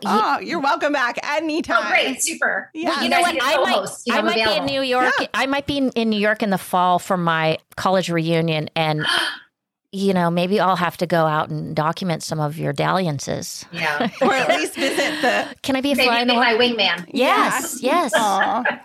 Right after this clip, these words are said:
Speaker 2: Oh my gosh, that's funny. Well, okay. How do I even tee this off?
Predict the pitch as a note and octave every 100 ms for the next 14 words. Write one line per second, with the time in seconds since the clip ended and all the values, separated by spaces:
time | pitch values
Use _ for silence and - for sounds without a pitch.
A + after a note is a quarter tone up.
0 | - B3 C#4 B3 A#3 A3+ A3+ A3 A#3 -
1 | B3 - G#3+ G#3 A#3+ D4+ C4 - B3 C4+
2 | C4+ F3 - _ _ _ - - - A4
3 | G4+ D#4 C#4+ A#3 A#3 - -